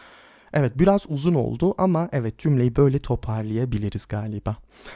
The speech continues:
Şimdi dediğim gibi bakın, bu cümleyi eğer ki şurada yaptığımız gibi çözümlemeseydim ben,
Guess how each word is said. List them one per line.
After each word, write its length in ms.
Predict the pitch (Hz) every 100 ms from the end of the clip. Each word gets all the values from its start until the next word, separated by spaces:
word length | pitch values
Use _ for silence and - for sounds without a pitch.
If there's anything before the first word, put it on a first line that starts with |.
| -
Şimdi 280 | - 214 226
dediğim 340 | 196 180 214 214
gibi 220 | 139 110
bakın, 320 | 135 131 127
bu 100 | 220
cümleyi 420 | 214 220 175 160 -
eğer 260 | 135 165
ki 180 | 170 123
şurada 380 | - 127 127 170
yaptığımız 580 | 160 139 - 131 147 -
gibi 220 | - 104
çözümlemeseydim 1040 | - 117 110 110 190 226 - 196 180 175
ben, 240 | 170 180